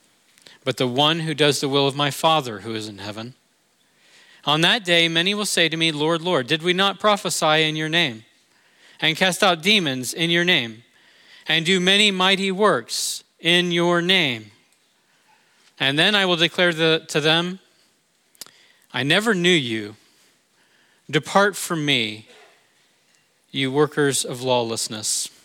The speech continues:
So, Father, we, we come to you wanting, desiring to hear what our Lord Jesus Christ has to say to us for, in his word.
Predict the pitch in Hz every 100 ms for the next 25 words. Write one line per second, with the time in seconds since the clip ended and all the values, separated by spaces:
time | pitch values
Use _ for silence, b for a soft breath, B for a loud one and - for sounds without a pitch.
0 | _ _ _ _ _ _ _ _ _ _
1 | - B B - - - 147 135 160 147
2 | 120 160 - 170 160 131 135 - 160 156
3 | 127 127 135 139 151 165 135 120 139 -
4 | _ b b b - 127 139 165 165 120
5 | 110 120 139 - _ _ _ b b b
6 | b b b - 147 131 127 127 b b
7 | b b b b _ _ _ - - 190
8 | 147 127 131 139 147 139 147 170 170 175
9 | 147 135 - 156 165 151 165 - - 151
10 | 120 127 - - 139 127 - 139 - 135
11 | 123 - 113 101 - - - b b b
12 | b b b - 147 - 135 127 120 117
13 | 110 101